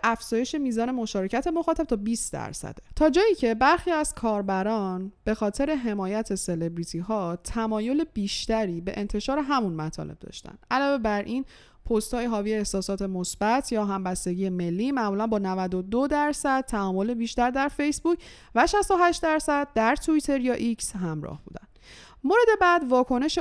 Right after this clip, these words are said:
عمومی به سکوت یا حمایته. کمپین هشتگ بلاک اوت بیست بیست و چهار علیه سلبریتی هایی که در جریان جنگ غزه سکوت کردن شکل گرفت. این کمپین باعث شد برخی چهره ها بلاک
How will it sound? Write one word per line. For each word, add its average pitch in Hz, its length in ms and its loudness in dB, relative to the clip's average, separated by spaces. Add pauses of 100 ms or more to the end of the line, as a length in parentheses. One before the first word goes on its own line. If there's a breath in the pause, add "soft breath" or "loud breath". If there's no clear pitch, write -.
(100)
عمومی 226 720 2
به 277 140 2
سکوت 285 640 -2
یا 247 320 0
حمایته. 160 540 -8 (540 soft breath)
کمپین 330 600 2 (240)
هشتگ 214 640 -2 (240)
بلاک 190 580 -2 (180)
اوت 185 440 -2
بیست 185 260 -8
بیست 190 220 -8
و 180 80 -4
چهار 247 260 0
علیه 277 360 2
سلبریتی 196 580 -4
هایی 208 220 -2
که 247 80 -2
در 202 200 -2
جریان 196 540 -4
جنگ 302 440 4 (140)
غزه 202 540 2
سکوت 175 480 -4
کردن 180 400 -2
شکل - 400 -12
گرفت. - 300 -16 (440 loud breath)
این 180 180 -4
کمپین 175 600 -6
باعث 196 280 -4
شد 233 220 -6 (420 loud breath)
برخی 269 420 2
چهره 208 520 -2
ها 190 200 -2
بلاک 190 760 2